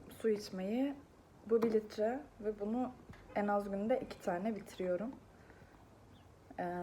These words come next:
zayıflamaya en yardımcı şey bu dönemde su içmek. Bunu asla unutmayın, kaçırmayın. Su içtikçe daha çok kilo veriyorsunuz ve ödem atıyorsunuz ve, e,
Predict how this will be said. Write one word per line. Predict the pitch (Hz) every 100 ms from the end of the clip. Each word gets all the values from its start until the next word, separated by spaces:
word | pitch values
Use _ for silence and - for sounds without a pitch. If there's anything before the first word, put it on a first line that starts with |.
| 175
zayıflamaya | 185 202 214 208 214 226 -
en | 208
yardımcı | 214 190 180 180 175 190
şey | - 220 262 269 -
bu | 196 185 -
dönemde | 190 185 196 269
su | - -
içmek. | - - 196 226 - - - 208
Bunu | 202
asla | 196 - 202 190
unutmayın, | 196 - 190 190 226
kaçırmayın. | - 196 - 240 240 247 269 - - - - -
Su | 247
içtikçe | 233 - 247 - 254 247
daha | 220 220
çok | 220 -
kilo | 208
veriyorsunuz | 202 202 208 254
ve | 254 -
ödem | 196 196
atıyorsunuz | 185 190 190 233 277 269
ve, | 240 254 -
e, | 196 190 190